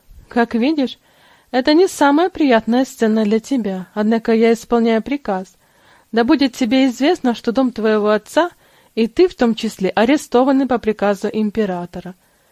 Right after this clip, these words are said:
Так что власть сейчас в моих руках, советую тебе не сопротивляться". "Я и не стану делать этого",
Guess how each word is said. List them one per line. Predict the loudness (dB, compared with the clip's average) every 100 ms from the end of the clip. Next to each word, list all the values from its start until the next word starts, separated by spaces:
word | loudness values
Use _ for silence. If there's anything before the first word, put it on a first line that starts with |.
| _ _ _
Так | -2 -2
что | -2 0
власть | 2 2 2 -2
сейчас | -4 -2 -2 -2
в |
моих | 0 2 2 0
руках, | -8 -4 -6 -6 -12
советую | -4 0 2 2 -2
тебе | -4 -4 -2
не | -2
сопротивляться". | -4 -8 -8 -6 -4 0 0 -2 -10 -16 -16 _ _ _ _ _ _ _ _ _ _ _ _ _ _ _ _ _ _ _ _ _ _ _ -10
"Я | -4 -2
и | 0
не | -2
стану | -6 -4 -2 0
делать | 0 0 0 -2
этого", | -4 -4 -8 -10